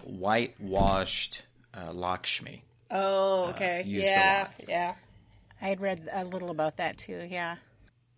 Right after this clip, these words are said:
Speaker 3: But back to this part of the, the zone, or that, there was one part that got me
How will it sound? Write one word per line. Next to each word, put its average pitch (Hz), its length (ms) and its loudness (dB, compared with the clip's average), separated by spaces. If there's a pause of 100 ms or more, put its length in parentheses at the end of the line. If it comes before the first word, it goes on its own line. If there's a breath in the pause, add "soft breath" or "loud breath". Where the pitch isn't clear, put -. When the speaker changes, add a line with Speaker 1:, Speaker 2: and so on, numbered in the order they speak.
(1500 loud breath)
Speaker 3:
But 226 140 4
back 233 240 12
to 285 140 4
this 214 200 2
part 220 280 4
of 208 120 -2
the, 170 280 0
the 175 200 0
zone, 165 640 0
or 160 180 -2 (140)
that, 165 280 2 (720 loud breath)
there 247 260 8
was 285 240 4
one 226 340 2
part 196 480 6
that 185 280 -2
got 185 280 4
me 170 420 -8